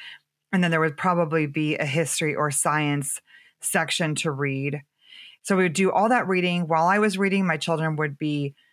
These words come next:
drawing or writing narrations or working on their timeline cards. So it was an active listening. They didn't just have to sit there completely quiet. They could work as they listened.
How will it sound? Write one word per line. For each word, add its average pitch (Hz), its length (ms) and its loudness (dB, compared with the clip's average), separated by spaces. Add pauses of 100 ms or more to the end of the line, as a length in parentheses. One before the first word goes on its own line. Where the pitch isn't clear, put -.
(180)
drawing 214 680 2
or 160 220 -2
writing 147 340 0
narrations 175 1000 0
or 143 580 0
working 165 400 -2
on 135 100 0
their 127 140 -2
timeline 208 540 2
cards. 180 440 0
So 151 240 0 (420)
it 220 80 4
was 226 160 2
an 196 220 2
active 170 400 0
listening. 185 360 0
They 170 100 2
didn't 175 180 -2
just 180 160 -4
have 165 140 -4
to 165 100 -4
sit 160 260 -4
there 156 240 2
completely 156 460 -4
quiet. 147 500 -2
They 147 140 -2
could 139 400 -4 (460)
work 156 280 0
as 160 100 0
they 147 120 0
listened. 151 560 -4